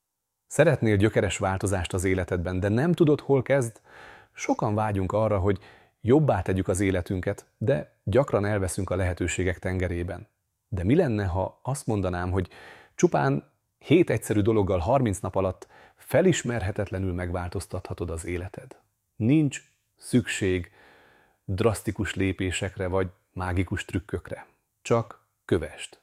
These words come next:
ezt a hét lépést. És garantálom, hogy egy hónap múlva alig fogsz magadra ismerni. Telefonmentes óra lefekvés előtt. Tervezd meg a holnapot.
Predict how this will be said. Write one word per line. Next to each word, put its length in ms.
ezt 240
a 40
hét 320
lépést. 600
És 200
garantálom, 720
hogy 180
egy 140
hónap 360
múlva 520
alig 240
fogsz 240
magadra 400
ismerni. 600
Telefonmentes 720
óra 200
lefekvés 520
előtt. 400
Tervezd 380
meg 140
a 60
holnapot. 680